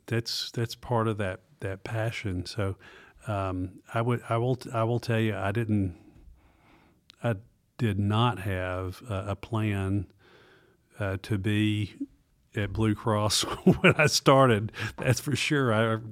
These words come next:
had, had no idea where I would end up, but I've enjoyed every single part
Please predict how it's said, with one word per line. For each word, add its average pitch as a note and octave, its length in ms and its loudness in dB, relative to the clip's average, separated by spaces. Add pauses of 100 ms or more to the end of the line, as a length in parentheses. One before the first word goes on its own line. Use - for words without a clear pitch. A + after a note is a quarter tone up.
had, A#2 220 -2 (280)
had A2+ 320 -2 (320)
no D#3+ 220 2
idea C#3+ 340 2
where G2+ 220 -2
I F2 80 -4
would F2+ 180 -4
end F2 200 -6
up, - 280 -14 (540)
but A2 140 2
I've G#2+ 220 4
enjoyed G#2 720 0
every G#2 380 -2
single G#2+ 580 -2
part A#2 600 -6